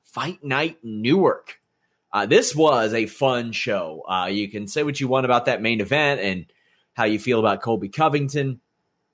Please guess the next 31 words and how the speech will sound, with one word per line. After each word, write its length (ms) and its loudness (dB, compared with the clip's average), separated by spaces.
Man, 260 4
there 140 6
was 120 4
a 60 4
lot 320 6
going 240 4
on 240 4
today. 600 4
And, 280 -2
uh, 260 2
if 100 -20
you 120 -4
weren't 160 -2
a 40 -2
part 200 -2
of 80 -2
our 100 2
live 280 2
discussion, 480 -4
you 80 -6
missed 280 -6
out. 240 0
Three 240 0
hundred 400 -2
plus 360 0
comments 640 -2
over 220 0
there 260 0
for 220 -4
an 160 -8
afternoon 840 -2